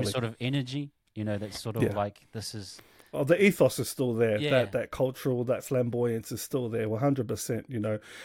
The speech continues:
Speaker 1: I just think that now they've found a way to sort of, um, combine that with a bit more of a grit and
Speaker 2: Yeah.
Speaker 1: consistency. Yeah, which is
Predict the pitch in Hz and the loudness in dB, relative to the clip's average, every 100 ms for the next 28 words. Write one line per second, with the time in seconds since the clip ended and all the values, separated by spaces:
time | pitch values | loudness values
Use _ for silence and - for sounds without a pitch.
0 | - - 139 143 - 151 135 - 117 117 | -4 4 4 4 0 2 2 2 0 2
1 | 117 127 120 110 120 - - 127 123 117 | 2 2 2 0 -4 -4 0 2 2 0
2 | 110 117 113 113 107 - 120 110 104 - | 2 2 2 0 -4 -6 -4 -2 -2 -2
3 | 117 110 110 104 - 117 113 110 107 - | -2 0 -2 -4 -6 -4 -2 -2 -4 -6
4 | - - - - - _ - 160 147 147 | -12 -12 -14 -20 -20 _ 2 4 8 10
5 | 147 135 123 104 - _ - 123 113 110 | 10 8 6 2 -6 _ -2 2 2 2
6 | 117 123 135 131 120 110 110 101 127 - | -2 0 0 2 2 2 -2 -4 -6 -6
7 | _ - 113 104 104 - - - - - | _ -14 -12 -8 -8 -6 -10 -10 -12 -8
8 | 110 107 - - 113 107 - _ - - | -6 -6 -8 -4 -2 -2 -6 _ -8 -2
9 | 120 113 107 - | 0 2 0 -6